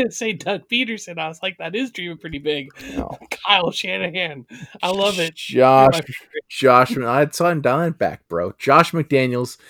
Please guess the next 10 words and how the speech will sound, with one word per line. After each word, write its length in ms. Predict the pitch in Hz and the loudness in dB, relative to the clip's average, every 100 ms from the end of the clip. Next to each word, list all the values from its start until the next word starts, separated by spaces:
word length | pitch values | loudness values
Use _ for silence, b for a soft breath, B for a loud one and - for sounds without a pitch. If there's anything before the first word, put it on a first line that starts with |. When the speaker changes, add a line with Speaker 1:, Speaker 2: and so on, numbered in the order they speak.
| b b - | b b -2
Speaker 2:
is 140 | 123 | 2
a 60 | 131 | 2
guy 280 | 123 117 117 | 6 6 6
who 140 | 117 | 2
knows 360 | 117 104 98 101 | -4 -2 -4 -2
how 120 | 110 | 0
to 60 | 101 | 0
balance 440 | 85 87 92 101 | 0 -2 -4 -6
an 80 | 95 | -4
offense. 600 | 92 101 113 127 - - | -4 -4 -6 -8 -14 -18